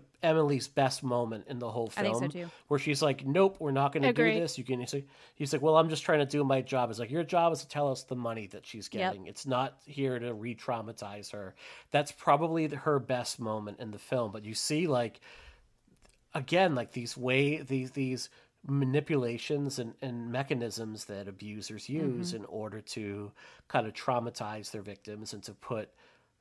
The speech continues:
Speaker 1: put them under their thumb.
Speaker 2: Yeah, and
Speaker 3: Mm-hmm.
Speaker 2: how easy it is for everyone to just go along, because that's what our society
Speaker 1: Mm-hmm.
Speaker 2: does.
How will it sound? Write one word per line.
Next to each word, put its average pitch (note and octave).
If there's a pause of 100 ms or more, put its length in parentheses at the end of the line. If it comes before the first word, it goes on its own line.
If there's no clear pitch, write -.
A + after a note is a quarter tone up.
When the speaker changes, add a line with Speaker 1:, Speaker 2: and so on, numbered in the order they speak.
(180)
Speaker 1:
put F3
them C3+
under A#2+
their G#2
thumb. -
Speaker 2:
Yeah, G#3+ (100)
and C4
Speaker 3:
Mm-hmm. C#4+
Speaker 2:
how C#4
easy C4
it G#3+
is A3
for G#3+
everyone G3
to F#3
just -
go C#3+
along, D#3+
because F3+
that's E3
what E3+
our D#3+
society C3+
Speaker 1:
Mm-hmm. D3+
Speaker 2:
does. G3